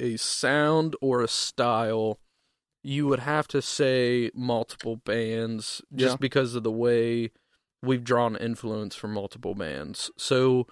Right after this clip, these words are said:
Speaker 2: Yep.
Speaker 1: we still have some of that core element with the Breaking Benjamin, Seether,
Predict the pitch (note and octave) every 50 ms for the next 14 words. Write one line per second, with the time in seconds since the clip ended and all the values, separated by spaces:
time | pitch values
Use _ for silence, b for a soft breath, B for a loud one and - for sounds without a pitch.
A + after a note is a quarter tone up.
0 | b b B2+ B2+ - _ _ _ - C3+ C#3+ D3+ - - - D#3 D#3 E3 E3 D#3
1 | D#3 D3 C#3+ C#3 B2+ - - D3 C#3 C#3 C3 B2+ B2 - - - - C#3 C3+ C3
2 | B2+ A2+ - B2 A#2+ A#2+ A#2+ A#2 A#2 A#2 A2+ A2 - A2+ A2+ _ - A#2 G#2+ G#2
3 | A#2 A2+ A#2 - - A#2 G#2+ G#2+ A2+ A2+ A2+ G#2+ A#2 A2+ A2+ A#2 A2+ A2+ A2+ G#2+
4 | - - - - A#2+ A#2 A#2 A#2 G#2+ A2+ A2+ A2 A2 A2 A2 A2